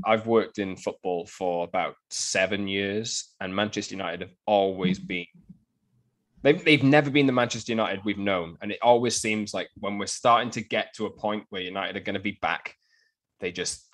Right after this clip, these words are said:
continue to disappoint us. And they've always been this shadow of their former selves, and they can just never come out of those shadows. Today, we will be,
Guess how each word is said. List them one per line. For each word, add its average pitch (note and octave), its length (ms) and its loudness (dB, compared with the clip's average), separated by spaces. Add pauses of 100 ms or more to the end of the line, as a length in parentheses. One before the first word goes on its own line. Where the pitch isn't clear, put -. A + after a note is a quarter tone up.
continue G2+ 340 -4
to F#2+ 120 -10
disappoint F2+ 420 -6
us. - 120 -8
And F#2 80 -10
they've F#2+ 160 -10
always G#2+ 420 2
been F#2+ 440 -6
this - 420 -6
shadow G#2+ 540 2
of F#2 100 -8
their G2 120 -6
former G2 300 -6
selves, F2+ 340 -4
and F#2+ 100 -12
they F#2+ 40 -14
can G2 120 -14
just - 160 -10
never G#2 340 -2
come G2+ 220 -8
out F#2+ 140 -4 (220)
of F#2 160 -8
those F2+ 180 -6
shadows. E2+ 560 -6 (540)
Today, D3+ 640 6
we C#3 140 6
will C3+ 140 4
be, B2+ 540 0